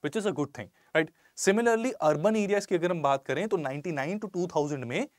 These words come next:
ये फ़ोर्टी एट पॉइंट ज़ीरो सिक्स परसेंट थी, a little less than फिफ्टी परसेंट। आज की डेट में ये फ़ोर्टी परसेंट से नीचे जा चुकी है, राइट? So sixty percent of the money being earned by an urban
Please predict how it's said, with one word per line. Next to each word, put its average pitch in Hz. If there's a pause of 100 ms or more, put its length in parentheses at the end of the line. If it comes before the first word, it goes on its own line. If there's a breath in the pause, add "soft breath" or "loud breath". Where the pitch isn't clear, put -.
(240)
ये 170
फ़ोर्टी 185
एट 208
पॉइंट 180
ज़ीरो 151
सिक्स 175
परसेंट 123
थी, - (380)
a 190
little 240
less 202
than 190
फिफ्टी 156
परसेंट। 113
आज 135
की 202
डेट 180
में 214
ये 254
फ़ोर्टी -
परसेंट 170
से 170
नीचे 139
जा 123
चुकी -
है, 190 (360 loud breath)
राइट? 139
So 139
sixty 175
percent 202
of 165
the 190 (420 soft breath)
money 139 (400)
being 190 (140)
earned 175
by 131 (220)
an 143 (200)
urban 156